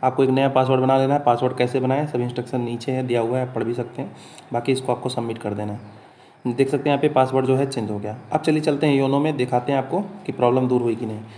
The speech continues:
तो एम पिन जो पुराना था उसी से आप login कर सकते हैं या नीचे देख सकते हैं यहाँ पे login यूजर नेम है वही डाल करके भी आप login करेंगे। तो चलिए डालते हैं एम पिन और देखते हैं कि problem दूर हुई कि नहीं। तो जैसे ही आप एम पिन डालेंगे अपना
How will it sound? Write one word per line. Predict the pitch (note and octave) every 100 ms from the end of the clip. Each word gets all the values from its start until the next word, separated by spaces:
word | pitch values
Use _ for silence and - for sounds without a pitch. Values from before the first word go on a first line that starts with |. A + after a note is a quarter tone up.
| - -
तो |
एम | C#3+ D3
पिन | E3+
जो | E3
पुराना | E3 D#3 D#3 E3
था |
उसी | D#3 D3+ D3+
से | D#3
आप | D3+
login | D3 D3+
कर | D3+
सकते | D3+ D3+ D#3+
हैं |
या | D3
नीचे | C#3 C3 C#3+
देख | C#3
सकते | C#3+ C#3 C#3+
हैं |
यहाँ | C#3+ C3
पे | G3+ - - - C3
login | C3 C#3 D3+
यूजर | C#3 C#3+
नेम | C#3+ C#3 C#3+
है | F3+
वही | E3+ C3+
डाल | C3 B2+
करके | C3 C3+
भी | C3+ D3
आप | D#3+
login | D3 A#2+ A#2+
करेंगे। | A2+ G#2+ G#2+ - - - -
तो | C3+
चलिए | D3 D#3+
डालते | D#3 C#3 D#3
हैं | D3+ C#3+
एम | C3
पिन | C#3+ G3+ G3+
और | B2+ A#2+
देखते | A#2 B2+ C#3
हैं | D3
कि | D3
problem | A#2 B2 C3 C3+
दूर | B2+ B2
हुई | A#2+
कि | A#2
नहीं। | G#2+ G#2 - - - _ _ -
तो | C3
जैसे | C#3 D#3
ही | D#3
आप | D#3 D#3
एम | C#3+ C3+
पिन | C#3+ C#3
डालेंगे | C3 C3 C3+
अपना | B2 B2 F#3